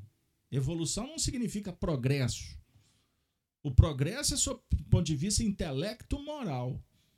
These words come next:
Evolução é apenas mudança. Nós podemos mudar pra pior. Podemos. Por uma escolha. Você não retrograda como espírito, mas você pode,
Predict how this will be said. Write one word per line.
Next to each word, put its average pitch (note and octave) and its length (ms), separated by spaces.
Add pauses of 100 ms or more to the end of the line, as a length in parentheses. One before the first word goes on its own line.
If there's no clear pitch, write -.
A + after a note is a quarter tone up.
(400)
Evolução B2 720
é F3+ 80
apenas F3 480
mudança. B2+ 560
Nós D3 180
podemos F#3 440
mudar F3 400
pra G#3+ 120
pior. E3+ 580 (160)
Podemos. F#2+ 800 (1600)
Por G#2+ 140
uma A#2+ 140
escolha. D3 520
Você B2+ 240
não B3 160
retrograda F3 880
como C3+ 220
espírito, A2 480
mas B2 160
você C3 280
pode, D3+ 460